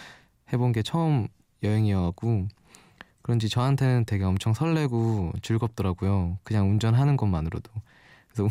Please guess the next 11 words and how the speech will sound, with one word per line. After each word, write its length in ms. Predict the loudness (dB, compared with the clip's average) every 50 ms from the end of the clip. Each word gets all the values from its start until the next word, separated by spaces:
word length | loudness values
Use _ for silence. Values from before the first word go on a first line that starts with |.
| 0 0
운전하시는 520 | 0 0 2 0 2 2 2 2 2 2
분들이 300 | 2 0 0 0 0 0
가끔씩 580 | -2 -2 -4 -2 -2 -2 0 0 -2 -4 -6 -4
드라이브를 960 | -4 -2 0 0 0 0 0 0 0 0 -2 -4 -6 -10 -12 -8 -6 -4 -2
가시는 320 | -2 -2 -2 0 0 0 2
이유도 260 | 2 0 0 0 0
알 120 | -2 -2
것 160 | -2 -4 -4
같고요. 340 | -6 -6 -6 -6 -6 -6 -6 -8 -12 _ _ _ _ _ _ _ _ _ _ _ _ _ _ _ _ _ _ _ -20 -20 -20 -20 -20 -20 -20 -20 -20 -20 _
그리고 200 | -2 0 0 2
저는 340 | 2 2 4 4 4 4 2